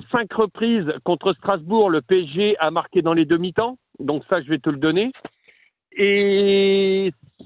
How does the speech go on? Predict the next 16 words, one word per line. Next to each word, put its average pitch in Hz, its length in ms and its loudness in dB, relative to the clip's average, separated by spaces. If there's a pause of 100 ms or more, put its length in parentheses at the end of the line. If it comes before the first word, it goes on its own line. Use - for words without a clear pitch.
(140)
sur 202 340 0
ces 214 100 2 (160)
sept 190 160 0
derniers 196 320 0
matchs, 233 380 -2 (100)
euh, 175 180 0
P 208 140 2
S 170 80 -2
G 202 80 -4
a 233 80 2
marqué 208 300 -2
au 220 100 2
moins, 254 320 0 (120)
euh, 180 200 0
deux 160 180 0
buts. 214 160 0